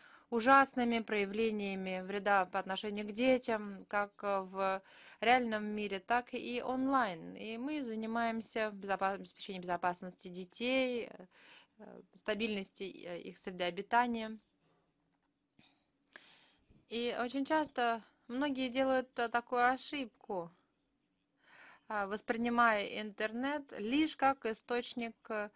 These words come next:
угроз и вреда. На самом деле интернет открывает, технологии в целом открывают огромный спектр возможностей, в частности и детям, особенно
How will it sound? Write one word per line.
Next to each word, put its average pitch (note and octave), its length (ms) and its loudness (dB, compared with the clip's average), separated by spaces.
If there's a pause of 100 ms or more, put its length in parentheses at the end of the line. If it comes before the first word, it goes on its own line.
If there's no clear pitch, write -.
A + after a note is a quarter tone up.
(420)
угроз A#3 720 4
и C4 500 -6 (1400)
вреда. G#3 560 0 (880)
На A#3+ 80 4
самом C#4 240 4
деле D#4 220 2
интернет D4 420 0
открывает, C#4 560 0
технологии F#3+ 480 -2
в - 40 -14
целом B3 440 0
открывают B3 720 -2
огромный A3+ 840 2
спектр A3+ 340 -6
возможностей, A#3 720 0
в - 40 -14
частности A3 460 -6
и B3+ 100 -2
детям, A3+ 480 -4
особенно G#3+ 540 -6